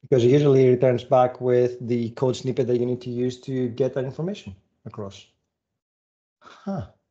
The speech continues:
It's one of these days. And then you have the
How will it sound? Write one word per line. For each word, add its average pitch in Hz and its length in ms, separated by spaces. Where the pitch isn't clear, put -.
It's - 120
one 101 160
of 123 100
these 147 140
days. - 320
And 139 120
then 147 100
you 147 80
have 147 220
the 147 420